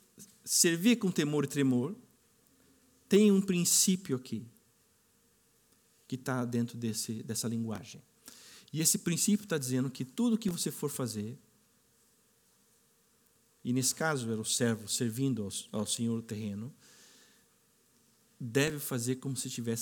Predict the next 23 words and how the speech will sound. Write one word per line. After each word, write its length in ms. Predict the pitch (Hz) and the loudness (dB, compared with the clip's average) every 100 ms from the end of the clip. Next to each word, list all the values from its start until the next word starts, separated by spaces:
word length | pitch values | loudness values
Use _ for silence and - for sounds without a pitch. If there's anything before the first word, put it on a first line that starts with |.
| - | -2
servindo 760 | - 117 101 104 123 127 135 - | 0 -2 -4 -6 -6 -6 -8 -12
ao 240 | - 107 107 | -10 -10 -10
próprio 420 | - 117 123 123 | -8 -8 -6 -10
Cristo. 480 | - 101 - - - - _ _ _ _ _ _ _ _ _ _ - _ - | -10 -12 -12 -14 -20 -20 _ _ _ _ _ _ _ _ _ _ -20 _ -6
E 60 | |
a 40 | 120 | -4
palavra 320 | 160 180 180 | -2 -2 -2
diz 180 | 165 160 | -4 -6
que 80 | 156 | -4
nós 180 | 156 | -4
não 60 | 151 | -4
devemos 320 | 143 143 139 | -4 -4 -4
servir 300 | - 123 131 | -2 -2 -2
a 40 | 120 | -4
Cristo 380 | 127 123 - | -4 -4 -4
de 80 | 120 | -8
forma 500 | - 120 117 117 113 107 _ _ _ _ | -6 -4 0 0 -2 -6 _ _ _ _
irresponsável, 760 | 113 117 - 104 - 110 - - _ _ _ _ _ _ _ _ | -8 -6 -8 -10 -8 -8 -10 -16 _ _ _ _ _ _ _ _
com 100 | - | -4
mãos 640 | 127 117 120 120 113 - - - - | 0 2 2 0 -2 -8 -12 -18 -6
displicentes, 840 | 113 - 117 - 117 - - - _ _ _ _ | -4 -4 -4 -2 -2 -2 -10 -12 _ _ _ _
com 140 | 131 | -4
preguiça, 640 | 123 127 131 143 - - | -2 -2 -2 -2 -4 -8